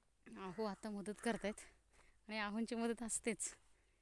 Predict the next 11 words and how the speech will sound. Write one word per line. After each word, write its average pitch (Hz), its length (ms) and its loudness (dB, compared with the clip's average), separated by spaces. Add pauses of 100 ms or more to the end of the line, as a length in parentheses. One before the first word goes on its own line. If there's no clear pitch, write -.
(1400)
मी 226 120 -6
गेल्या 208 280 6
वर्षी 214 200 2
डेअरिंग 208 300 6
केली 220 180 8
होती 226 200 4 (880)
आणि 226 320 0 (920)
तेव्हाही 208 300 -2
छान 214 180 0
रिझल्ट 208 380 -2
आलेला 180 340 0